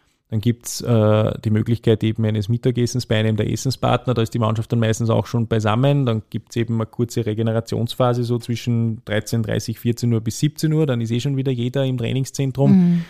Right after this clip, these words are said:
Speaker 1: Dann ist meistens Videoanalyse und dann ist schon, ähm, das nächste Abendtraining. Und dann ist der Tag auch schon wieder vorbei. Also das ist, äh,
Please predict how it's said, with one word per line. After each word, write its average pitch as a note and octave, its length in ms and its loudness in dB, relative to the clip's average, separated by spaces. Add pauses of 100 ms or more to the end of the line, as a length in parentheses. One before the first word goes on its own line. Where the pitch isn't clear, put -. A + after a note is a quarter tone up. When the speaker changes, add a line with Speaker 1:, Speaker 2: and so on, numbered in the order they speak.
(100)
Speaker 1:
Dann A2+ 160 0
ist G#2+ 80 2
meistens A2+ 420 2
Videoanalyse B2+ 720 4
und A#2+ 200 0
dann A#2+ 240 2
ist B2+ 160 -4
schon, A#2 340 2
ähm, A2+ 400 2 (160)
das G#2+ 140 -4
nächste A#2 300 0
Abendtraining. A#2+ 640 4 (320)
Und A#2 80 0
dann A#2 80 4
ist A#2+ 120 0
der B2+ 100 2
Tag A2+ 200 2
auch B2 80 4
schon B2 180 0
wieder A#2 140 2
vorbei. A#2 400 2
Also B2 160 2
das A#2 200 -2
ist, - 360 -4 (320)
äh, A2+ 380 2